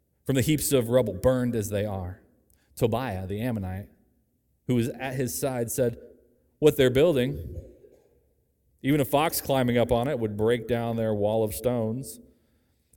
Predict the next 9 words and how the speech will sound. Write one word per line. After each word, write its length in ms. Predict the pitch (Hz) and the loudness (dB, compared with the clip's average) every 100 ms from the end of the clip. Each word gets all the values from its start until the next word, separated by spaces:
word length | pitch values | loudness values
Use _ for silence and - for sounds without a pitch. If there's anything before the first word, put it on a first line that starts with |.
| - | -8
Nehemiah, 500 | 117 117 110 104 110 120 - | -4 -2 -2 -4 -6 -12 -10
uh, 200 | 101 98 92 101 | -8 -8 -10 -8
verse 220 | 113 104 | -6 -6
four, 220 | - 107 | -4 -4
immediately 320 | 98 101 101 95 | -2 -4 -4 -6
turns 240 | 104 90 | -8 -8
back 240 | 98 95 | -8 -10
to 140 | - 92 | -10 -8
his 300 | 98 95 | -6 -8